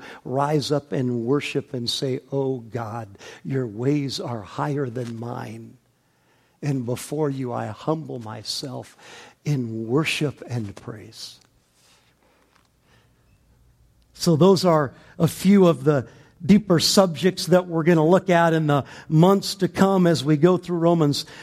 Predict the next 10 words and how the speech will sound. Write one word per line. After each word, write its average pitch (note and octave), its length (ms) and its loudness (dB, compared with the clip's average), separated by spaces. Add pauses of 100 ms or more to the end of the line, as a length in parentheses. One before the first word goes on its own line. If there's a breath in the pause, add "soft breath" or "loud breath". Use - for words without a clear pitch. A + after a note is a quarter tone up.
chapters E3 500 0
nine, E3+ 440 4
ten, F#3 260 2
and E3+ 100 4
eleven, E3 440 4
and D#3 100 4
you E3+ 100 4
can D3+ 200 0
see F3+ 320 2
why E3 480 4